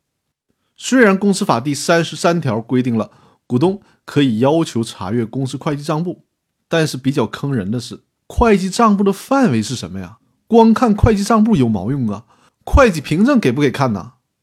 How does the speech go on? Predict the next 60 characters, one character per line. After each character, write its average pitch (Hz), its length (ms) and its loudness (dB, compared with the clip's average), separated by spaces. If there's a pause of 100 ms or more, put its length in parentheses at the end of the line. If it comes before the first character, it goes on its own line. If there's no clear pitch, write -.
(540)
那 208 120 4
我 175 60 4
们 143 100 2
就 175 140 2
得 147 100 2
先 151 220 0
来 151 100 2
学 135 260 -2
习 240 120 -4
一 226 40 0
下 131 140 -4
相 131 200 -6
关 123 100 -2
的 127 60 -4
概 147 180 -4
念。 95 200 -10 (840)
首 139 180 0
先， 202 180 6
我 160 60 2
们 151 140 0
需 - 180 -6
要 185 80 6
了 120 260 2
解 131 180 0
一 107 40 -2
下 127 180 -4
财 - 280 -6
务 143 80 -4
会 160 160 -4
计 139 100 -6
报 143 140 -4
告 151 100 -4
的 120 60 -6
编 131 280 -4
制。 135 200 -10 (1000)
公 233 160 4
司 226 160 2
应 226 140 6
当 220 160 6
在 220 140 2
每 156 240 0
一 113 140 -2
个 202 140 0
会 208 220 0
计 165 140 -4
年 143 160 0
度 196 120 -2
终 214 200 0
了 120 160 2
的 127 80 -6
时 113 160 -6
候 117 240 -4 (400)
编 180 280 2
制 - 240 -8 (120)
财 - 260 -6
务 127 60 -4
会 127 140 -4
计 120 80 -10
报 123 120 -4
告。 147 280 -4